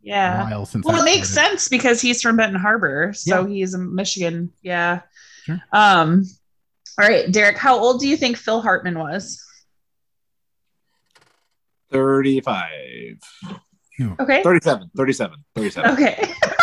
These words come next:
Speaker 1: <laughs>
Speaker 2: I'll give him, I'll say forty.
Speaker 1: He was forty-eight.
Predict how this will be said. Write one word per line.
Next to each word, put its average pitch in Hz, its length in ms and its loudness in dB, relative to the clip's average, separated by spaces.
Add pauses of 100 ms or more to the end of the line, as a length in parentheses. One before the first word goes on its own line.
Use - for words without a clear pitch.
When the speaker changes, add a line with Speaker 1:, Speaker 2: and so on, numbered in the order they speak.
(380)
Speaker 1:
<laughs> - 720 -6
Speaker 2:
I'll 180 200 -4
give 214 160 -2
him, 208 220 -2
I'll 185 160 -4
say 196 160 -2
forty. 151 460 -4 (760)
Speaker 1:
He 269 80 -2
was 403 220 0
forty-eight. 302 840 2